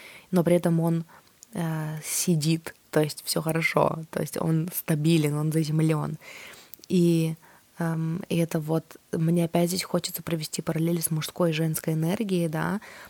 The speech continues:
Э, вот этот процесс, который происходит у вас сейчас, он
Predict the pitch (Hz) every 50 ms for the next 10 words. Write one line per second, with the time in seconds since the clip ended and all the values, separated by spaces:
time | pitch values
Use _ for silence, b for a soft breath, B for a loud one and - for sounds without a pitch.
0 | B B _ - - 180 170 170 165 - 165 160 - - - 175 - 202 214 -
1 | - 208 - - 160 160 - - 165 160 - - 180 170 170 - - 156 160 165
2 | 156 - - - - 180 190 247 277 - - - - 180 170 165 165 170 170 170